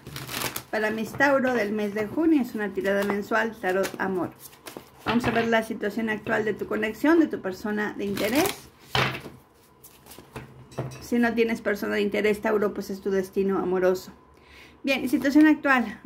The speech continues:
Bueno, alguien te está espiando a través de las redes sociales. Alguien quiere saber mucho de ti. A alguien les das muchísima curiosidad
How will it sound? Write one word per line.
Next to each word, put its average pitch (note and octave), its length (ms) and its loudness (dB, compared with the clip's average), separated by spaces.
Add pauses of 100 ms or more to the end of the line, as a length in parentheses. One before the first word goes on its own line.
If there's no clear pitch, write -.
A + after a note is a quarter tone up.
(160)
Bueno, A3 400 -2
alguien E4 240 2
te D4 60 -2
está B3+ 140 -4
espiando A#3+ 320 0
a A3+ 80 -8
través G3+ 280 0
de G3+ 80 2
las G3 100 0
redes G3+ 220 0
sociales. A3+ 580 2 (400)
Alguien A3 300 2
quiere G#3 300 4
saber G3+ 340 0
mucho G3+ 340 -2
de G#3 140 0
ti. D#4+ 280 4 (240)
A G#3+ 140 4
alguien A3+ 280 4
les G#3 180 4
das G#3 200 0
muchísima G3+ 640 -2
curiosidad F#3+ 800 0